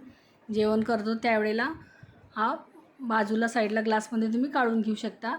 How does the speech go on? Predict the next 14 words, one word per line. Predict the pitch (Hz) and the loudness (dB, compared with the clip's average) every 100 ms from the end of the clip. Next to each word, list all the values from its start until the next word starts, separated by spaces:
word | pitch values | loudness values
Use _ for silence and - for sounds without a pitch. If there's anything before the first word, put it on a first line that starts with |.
| - | -4
आणि | 240 | -2
मस्तपैकी | 226 220 - 226 220 240 226 | 0 0 -2 -4 -4 -4 -4
थंडगार | 196 190 208 214 | -2 -2 0 -2
असा | 208 233 | -2 -2
हा | 233 | -2
मठ्ठा | 233 220 - 311 | -2 -2 -4 -6
प्यायचा. | - 262 180 - 180 - - - - - | -2 0 -2 -4 -14 -16 -20 -20 -20 -12
आणि | 220 214 220 | -2 0 2
आजची | 214 208 247 | 0 -2 -4
आपली | 233 247 | -2 0
रेसिपी | 226 220 220 | -2 -2 -4
तुम्हाला | 226 226 214 220 | -2 0 0 0
कशी | 226 226 240 | -2 -4 -2
वाटली, | 226 214 220 214 | -2 -2 -2 -2